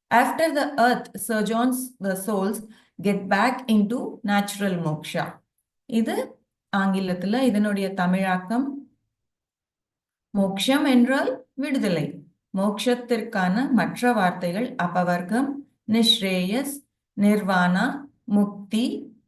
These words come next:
விடுதலை, ஞானம், ரட்சிப்பு. ஆன்மாக்கள் பிறக்கும் முன் பௌத்திக உடலுக்குள், அதாவது இந்த த்ரீ டி உடலுக்குள் பிறப்-,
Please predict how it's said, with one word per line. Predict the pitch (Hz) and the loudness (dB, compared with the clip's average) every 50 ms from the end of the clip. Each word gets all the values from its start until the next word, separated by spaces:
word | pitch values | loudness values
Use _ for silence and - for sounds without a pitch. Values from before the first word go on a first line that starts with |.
| _ _ _ | _ _ _
விடுதலை, | _ 202 196 202 202 208 190 190 190 185 180 190 220 254 - - - - _ _ _ | _ 0 2 4 4 4 4 4 2 2 2 2 0 0 -4 -8 -12 -16 _ _ _
ஞானம், | - 196 202 190 185 180 180 180 180 185 185 220 262 269 - - - - - _ _ _ _ - | -2 0 2 4 4 4 4 4 4 2 2 0 -2 -2 -6 -10 -14 -18 -20 _ _ _ _ -4
ரட்சிப்பு. | 277 294 294 294 - - 202 175 - - 160 143 135 - - - _ _ _ _ _ _ _ _ _ - | -2 -2 -2 -4 -2 -2 -2 -2 -2 -4 -4 -4 -4 -6 -10 -16 _ _ _ _ _ _ _ _ _ 0
ஆன்மாக்கள் | - 240 277 311 294 381 381 370 269 233 - - 220 214 247 247 | 2 2 2 2 0 0 2 2 2 2 2 0 0 0 0 -2
பிறக்கும் | - - 247 254 285 302 302 294 - 294 262 233 | 0 0 2 2 2 0 -2 -4 -4 0 2 2
முன் | 214 202 185 185 226 247 240 196 | 4 4 2 2 0 -2 -2 -2
பௌத்திக | 190 190 214 247 - - 320 311 311 | -2 -2 -2 -4 -2 -4 -4 -2 0
உடலுக்குள், | 285 247 220 202 208 208 202 196 - - - - 196 233 269 - | 0 2 2 4 4 2 2 0 -2 -6 -4 -2 -2 -2 -2 -2
அதாவது | - 190 185 175 175 170 175 214 262 | -4 -2 -2 0 0 0 0 0 0
இந்த | 269 254 196 180 | 2 2 0 0
த்ரீ | 180 180 - 214 240 254 254 | -2 -6 -6 -4 -2 0 0
டி | 233 247 220 - | 0 0 0 -2
உடலுக்குள் | - 185 180 175 165 156 147 - - - _ _ _ _ - 190 190 240 254 - - - - - - _ _ _ _ 262 | -4 0 0 0 0 0 -2 -8 -12 -16 _ _ _ _ -6 -4 -4 -4 -4 -6 -12 -16 -20 -20 -20 _ _ _ _ 0
பிறப்-, | 277 302 330 330 - - - | 2 2 2 0 0 -6 -10